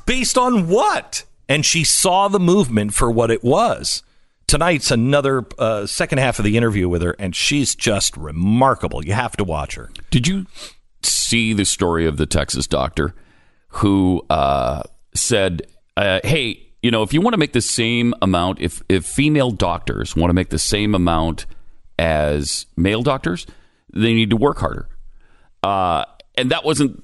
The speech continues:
Speaker 2: the entirety of what he said. What he said, actually, if you, if you read his, I believe it was a tweet that he sent out, and he's just been bludgeoned for it. I mean, just almost beat into submission,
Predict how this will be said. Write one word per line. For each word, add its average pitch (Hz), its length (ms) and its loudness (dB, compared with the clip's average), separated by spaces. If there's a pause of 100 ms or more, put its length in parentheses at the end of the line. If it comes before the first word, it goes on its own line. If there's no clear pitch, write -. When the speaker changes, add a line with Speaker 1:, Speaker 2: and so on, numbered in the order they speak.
Speaker 2:
the 110 160 2
entirety 101 440 -2
of 71 100 -6
what 62 140 0
he 50 80 -6
said. - 280 -4
What 110 160 2
he 110 80 -2
said, 196 420 0 (180)
actually, 98 680 -2
if 101 100 0
you, 107 260 0
if 101 140 -2
you 107 180 2
read 127 380 2
his, 101 420 0
I 107 80 0
believe 123 240 2
it 104 100 0
was 82 120 0
a 80 80 2
tweet 98 480 0 (200)
that 80 340 0
he 87 140 -4
sent - 280 -2
out, 62 280 -4 (140)
and 92 480 0
he's 113 220 0
just - 200 -2
been 95 140 2
bludgeoned 92 460 0
for - 220 -4
it. - 120 -14
I - 40 -2
mean, 101 240 2
just 127 220 -2 (480)
almost 135 400 0
beat 107 200 2
into 78 200 2
submission, - 580 -2